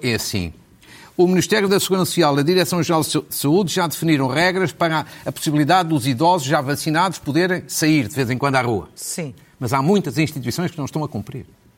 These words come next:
Speaker 1: Há muitas instituições que estão a fazer dos idosos verdadeiros prisioneiros. Não pode ser. Nem as instituições podem fazer isso, nem as autoridades devem permitir. E, portanto, fica aqui o alerta para as pessoas se queixarem, insistirem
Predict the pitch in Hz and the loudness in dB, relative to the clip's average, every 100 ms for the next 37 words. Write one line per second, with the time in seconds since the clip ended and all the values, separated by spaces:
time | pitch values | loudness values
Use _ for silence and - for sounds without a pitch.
0 | _ _ - - 170 170 247 196 151 180 | _ _ -18 0 0 2 2 0 0 -2
1 | 139 131 196 196 - 196 190 175 165 160 | -2 -4 -2 -2 -2 -2 2 0 0 0
2 | 160 160 196 156 170 165 190 175 - 175 | 0 2 0 0 -2 0 -2 -2 0 0
3 | 147 165 185 - - - 170 190 185 185 | 0 -2 -4 -8 -16 -6 0 0 0 -2
4 | 156 - 180 135 82 - - - 135 185 | -2 0 0 0 -6 -16 -20 -6 0 2
5 | 226 196 196 - 196 180 190 170 143 131 | 4 2 2 0 -2 -2 0 -2 0 -2
6 | 120 113 113 117 175 - - 220 - - | -2 -2 -2 0 2 0 -2 -4 -8 -10
7 | 135 190 185 185 180 180 185 190 180 151 | -6 -2 0 0 0 0 0 0 -2 -2
8 | 185 175 180 175 180 170 175 156 156 160 | 0 0 0 0 0 0 2 2 0 -2
9 | 139 - 180 180 165 - 139 127 123 135 | -2 -4 -4 -2 -4 -2 -2 0 0 0
10 | 160 196 190 202 - - 175 95 - - | 0 -4 -2 -4 -4 0 0 0 -4 -14
11 | - - - 233 214 - 156 151 160 151 | -20 -12 -6 -2 -2 0 2 2 0 -4
12 | - - 202 - - 143 165 | -8 -4 -2 -2 0 2 2